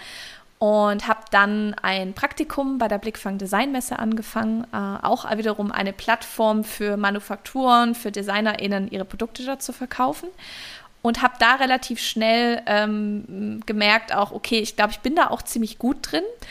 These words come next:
Und mein, ähm, Mentor oder damaliger Mentor und Geschäftsführer und Gründer der Blickfang hat mich dann direkt so, ja, unter seine, äh, Fittiche genommen und hat gesagt, okay,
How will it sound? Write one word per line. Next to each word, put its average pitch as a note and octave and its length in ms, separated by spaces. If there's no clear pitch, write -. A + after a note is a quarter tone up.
Und A3 200
mein, G#3+ 580
ähm, G3+ 380
Mentor D4+ 720
oder A3 100
damaliger C4 540
Mentor B3+ 600
und G#3+ 120
Geschäftsführer G#3+ 520
und G3 140
Gründer D4 300
der C4 100
Blickfang A3+ 460
hat A#3 160
mich A#3+ 120
dann A3+ 140
direkt G#3+ 280
so, G3+ 380
ja, G3 160
unter A3+ 260
seine, G3+ 460
äh, - 100
Fittiche C4 420
genommen G#3+ 280
und A3 140
hat G3+ 100
gesagt, G3 300
okay, G3+ 260